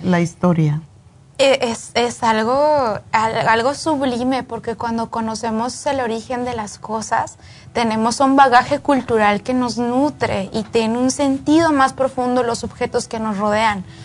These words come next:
Speaker 2: Por ejemplo, cuando yo veo un mala, yo digo, "Wow, es-, esto es un purificador de espacios".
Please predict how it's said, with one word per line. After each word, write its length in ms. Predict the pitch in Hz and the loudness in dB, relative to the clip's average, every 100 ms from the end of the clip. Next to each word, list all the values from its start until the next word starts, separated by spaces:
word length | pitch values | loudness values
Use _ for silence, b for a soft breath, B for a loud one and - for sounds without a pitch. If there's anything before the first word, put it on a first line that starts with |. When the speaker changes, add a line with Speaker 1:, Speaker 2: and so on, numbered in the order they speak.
| B B | B B
Speaker 2:
Por 100 | 220 | 0
ejemplo, 380 | 220 240 214 226 | 0 0 2 2
cuando 240 | 262 269 254 | 4 4 4
yo 240 | 214 220 | 2 2
veo 300 | 220 240 262 | 4 4 4
un 260 | 254 262 262 | 2 2 4
mala, 400 | 269 277 240 214 | 4 6 6 4
yo 140 | 214 | 0
digo, 340 | 214 214 220 202 | -2 0 0 -2
"Wow, 680 | 190 202 220 226 226 214 208 | -2 4 8 8 8 6 4
es-, 220 | 226 - | 0 -2
esto 200 | 226 - | -6 -2
es 120 | 247 254 | -2 0
un 160 | 254 | 0
purificador 840 | 262 269 262 240 - 214 208 214 | 2 0 0 -4 -2 -2 0 -2
de 80 | 220 | -2
espacios". 840 | 233 - - 214 214 - - 185 | -6 -6 0 0 0 -8 -12 -12